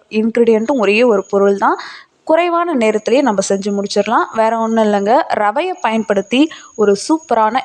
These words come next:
ஈவினிங் ஸ்நாக் சீட்டோஸ் எப்படி பண்றதுன்னு தான் பார்க்க போறோம். So வாங்க வீடியோக்குள்ள போலாம். இதை பண்றதுக்கு ஒரு பேன்ல ஒரு கப் அளவுக்கு தண்ணி சேர்த்துக்கலாம்.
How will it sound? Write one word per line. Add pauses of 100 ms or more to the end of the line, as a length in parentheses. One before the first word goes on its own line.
(140)
ஈவினிங்
ஸ்நாக் (220)
சீட்டோஸ் (140)
எப்படி (100)
பண்றதுன்னு
தான்
பார்க்க
போறோம். (300)
So (100)
வாங்க (120)
வீடியோக்குள்ள (120)
போலாம். (1300)
இதை (100)
பண்றதுக்கு (140)
ஒரு (100)
பேன்ல (220)
ஒரு
கப்
அளவுக்கு (140)
தண்ணி
சேர்த்துக்கலாம்.